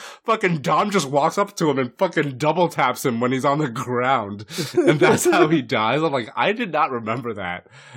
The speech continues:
at all." Okay. Dwayne Johnson, The Rock, coming back to the Fast and Furious franchise. Awesome or kinda sad? He's kinda coming back with his tail between his legs, isn't he?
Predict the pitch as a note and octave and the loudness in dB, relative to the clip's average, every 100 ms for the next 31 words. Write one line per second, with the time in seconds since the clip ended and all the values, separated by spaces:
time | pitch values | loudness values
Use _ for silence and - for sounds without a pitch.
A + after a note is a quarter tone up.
0 | - - A2 G2+ F#2 F#2 D#2 D#2+ _ _ | -18 -4 -4 -2 -2 -2 -4 -12 _ _
1 | _ - D3+ C#3 F2 E2 _ _ _ _ | _ -2 0 0 -2 -6 _ _ _ _
2 | _ _ _ B2+ F#3+ G#3+ F3 E3 F3+ D3+ | _ _ _ -2 0 2 0 0 0 2
3 | A#2 A2 - C3 A#2+ G#2 G2+ - A2 F#2 | 2 0 -2 -2 -2 0 -2 -2 -10 -8
4 | G#2 F#2+ F#2 E2+ F2+ E2 F2 D#2+ - D#2+ | -4 -4 -6 -8 -6 -6 -8 -8 -4 -6
5 | D2+ - - _ _ _ _ _ - C3 | -6 -12 -20 _ _ _ _ _ -4 0
6 | F3 F#3 B3+ C4+ C4+ _ _ B2+ - - | 0 0 -2 -2 -4 _ _ -6 -4 -2
7 | B2+ G2 - E2 C#2+ - - _ A3+ A3+ | -2 -2 -4 -6 -8 -18 -20 _ 0 0
8 | - E4 C4 - A3+ F3+ D3 D#3 D3+ A#2 | 0 0 0 0 0 0 2 0 0 -6
9 | A2 - C#3 A#2+ A2+ - G2+ E2+ F2+ F2 | -8 -2 0 0 -2 -6 -6 -6 -4 -4
10 | E2+ G2+ A2 B2 C#3+ F#3+ | -4 -6 -2 0 2 0